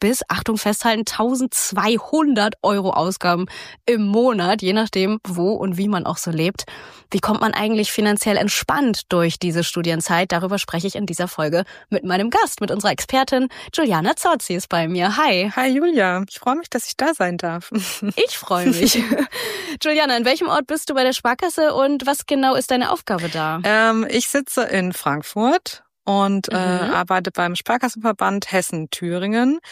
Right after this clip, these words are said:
Speaker 2: und bin da, es ist so ein schöner langer Name, Referentin für Öffentlichkeitsarbeit und Pressearbeit.
Speaker 1: Mhm. Eltern und Nebenjobs sind so die wichtigsten Finanzquellen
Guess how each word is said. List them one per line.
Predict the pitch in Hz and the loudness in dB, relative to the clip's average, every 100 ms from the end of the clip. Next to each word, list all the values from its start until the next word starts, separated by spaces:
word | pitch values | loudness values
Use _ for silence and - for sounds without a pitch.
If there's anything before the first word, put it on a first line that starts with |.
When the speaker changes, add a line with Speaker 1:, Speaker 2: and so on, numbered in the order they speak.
| - - - - - | -18 -18 -20 -16 -2
Speaker 2:
und | 214 240 254 - | 2 2 2 0
bin | 214 220 214 | 0 2 2
da, | 196 190 208 220 226 226 _ _ _ | 2 2 4 2 0 -4 _ _ _
es | - | -10
ist | 208 | -6
so | - 214 | -2 -2
ein | 208 - | -2 -4
schöner | - 240 220 | -2 2 2
langer | 202 196 | 2 0
Name, | 185 185 208 220 208 | 0 2 2 2 0
Referentin | 208 202 196 220 233 233 | 0 0 2 2 2 0
für | 226 - 202 208 214 214 | -2 -4 0 2 2 2
Öffentlichkeitsarbeit | 220 - 247 240 - 220 214 - 196 196 202 | 0 0 0 -2 -2 -2 -2 0 -2 0 -2
und | 202 196 | -2 -4
Pressearbeit. | 202 214 220 214 233 240 247 302 - | 0 0 0 0 2 2 2 2 0
Speaker 1:
Mhm. | 262 247 311 - _ | -2 0 -2 -6 _
Eltern | - 202 254 311 - 285 302 320 - - - | -2 2 2 0 2 2 2 -2 -6 -14 0
und | 262 285 | 2 2
Nebenjobs | 226 220 240 214 196 220 - | 2 2 2 0 0 0 -2
sind | 220 214 | -2 -2
so | |
die | 208 202 | -2 0
wichtigsten | 220 - 220 - 202 | 0 0 -4 -2 -2
Finanzquellen | 202 190 220 - - 180 180 | 0 2 2 -2 0 2 2